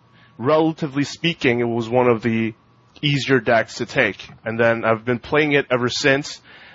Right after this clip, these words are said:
as I feel overwhelmed when I'm, when I'm playing any other deck. But now, uh, after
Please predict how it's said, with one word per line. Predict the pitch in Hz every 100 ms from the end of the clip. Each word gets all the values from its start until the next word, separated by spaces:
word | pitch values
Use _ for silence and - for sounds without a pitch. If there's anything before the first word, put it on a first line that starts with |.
| -
as | 110 107 110
I | 120
feel | - 131 127 120 117 127
overwhelmed | 127 127 110 123 117 107
when | 113
I'm, | 113 107 107 -
when | 120 117 117 107 - _ _
I'm | 117 120 110
playing | 120 117
any | 117
other | 107 107
deck. | 110 110 - - _ - _ - - _
But | 120
now, | 139 185 160 139 165 _ _ _ _ _ _ _ _ _ _
uh, | 127
after | 120 131 - 135 127 120